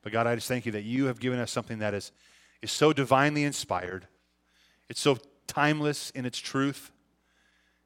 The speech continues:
And God, that it's living and active. And, and God, it can cut so deep into our heart and, and,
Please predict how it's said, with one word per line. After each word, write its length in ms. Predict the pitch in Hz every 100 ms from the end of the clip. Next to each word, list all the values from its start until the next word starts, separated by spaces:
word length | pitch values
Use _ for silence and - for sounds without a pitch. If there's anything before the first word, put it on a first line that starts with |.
| _
And 100 | 107
God, 140 | 123 123
that 120 | 123
it's 120 | 113
living 320 | 120 143 147
and 100 | 131
active. 360 | 113 131 127 120
And, 140 | 113
and 120 | 117 120
God, 180 | 120
it 100 | 135
can 120 | - 127
cut 320 | - 139 -
so 220 | - 160
deep 280 | 151 151 131
into 180 | 131 127
our 120 | 123
heart 220 | 110 120
and, 140 | 107 110
and, 160 | 123